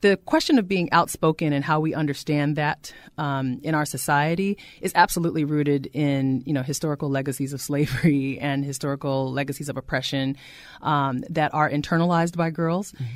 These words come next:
Speaker 1: and by the adults, um, in their lives. And I don't think that it's always intentional for the adults to,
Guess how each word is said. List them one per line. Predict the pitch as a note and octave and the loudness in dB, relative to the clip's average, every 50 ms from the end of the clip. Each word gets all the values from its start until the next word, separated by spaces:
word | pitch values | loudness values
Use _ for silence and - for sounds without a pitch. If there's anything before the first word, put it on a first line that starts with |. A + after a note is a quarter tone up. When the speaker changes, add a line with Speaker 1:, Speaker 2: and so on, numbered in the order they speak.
| B2+ - | -6 -2
Speaker 1:
and | F3 E3+ E3+ E3 E3 D#3+ - | 2 4 4 4 2 2 2
by | C#3+ D#3 D3+ | 2 4 4
the | D3+ D#3 D3+ | 4 2 0
adults, | - D#3 D3 D3+ D3 C#3+ - - - - - - _ _ _ - | -2 -2 -2 0 0 -2 -2 -6 -10 -10 -12 -12 _ _ _ -6
um, | D3 C#3+ C#3+ - | -6 -6 -6 -4
in | - D#3 | -2 0
their | D#3 D3+ C#3+ | 2 2 2
lives. | C#3+ C#3+ C3+ B2 G2+ G2 - | 2 0 0 -2 -2 -4 -4
And | - E3 | -2 -2
I | D#3+ | 0
don't | D#3+ A3+ A#3 C4 - | 2 2 2 2 2
think | A3 G3+ - - | 0 -2 -2 0
that | F3 D#3 D3 | -2 0 0
it's | D3+ - | -2 -4
always | - D#3 D#3+ E3 D#3+ D3+ D3+ D3 | -4 -2 -2 0 0 -2 -2 -2
intentional | C3+ C3+ - - B3+ A#3 - - E3+ - C#2+ C2 - - - - - - - - | -2 -2 -2 0 0 2 2 0 -2 -6 -6 -8 -12 -14 -18 -20 -20 -20 -20 -10
for | - - F3 E3 D#3 | -2 2 4 4 4
the | D3+ D#3+ | 2 0
adults | - D3 C#3+ D#3 D3 - - - - | -2 0 0 0 -2 -2 -2 -6 -8
to, | - - - D#3+ D3+ D3 C#3+ C#3 C#3 C3 - | -6 -2 -2 0 0 0 0 -2 -4 -6 -8